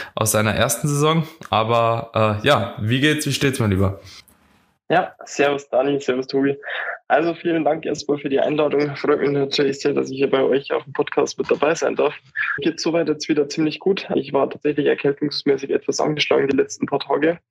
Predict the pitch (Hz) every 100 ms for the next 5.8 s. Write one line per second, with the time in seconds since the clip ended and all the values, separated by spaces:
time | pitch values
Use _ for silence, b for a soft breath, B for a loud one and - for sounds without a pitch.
0 | - B - 135 131 127 131 - 113 143
1 | - - - 127 - 127 139 139 - 127
2 | 123 127 - 135 127 - 143 156 - B
3 | B - 120 127 131 135 143 143 - -
4 | 135 - - 147 147 147 - 135 143 143
5 | 151 143 139 131 - 160 165 151